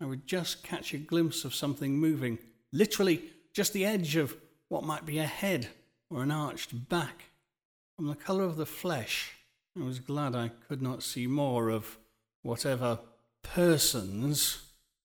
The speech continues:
were scampering stealthily around.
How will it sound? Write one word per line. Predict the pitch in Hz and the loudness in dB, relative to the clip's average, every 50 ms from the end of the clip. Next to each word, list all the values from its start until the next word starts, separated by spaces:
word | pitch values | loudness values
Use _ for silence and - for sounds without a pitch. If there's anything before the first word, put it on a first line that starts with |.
| _ - | _ -10
were | 120 113 | -6 -4
scampering | - - - - 156 147 139 120 - 123 117 110 107 104 - - _ _ _ | -4 -4 -2 -2 -2 -2 -4 -4 -4 -4 -2 -2 -4 -4 -8 -12 _ _ _
stealthily | - - - - 185 160 147 - - 131 117 107 98 90 - - - _ _ | -6 -6 0 2 4 4 4 2 0 0 0 0 -2 -4 -6 -12 -20 _ _
around. | - 95 101 110 117 127 135 135 131 117 104 101 101 101 104 98 | -6 -4 -2 -2 0 -2 -2 -2 -4 -4 -4 -6 -6 -8 -8 -10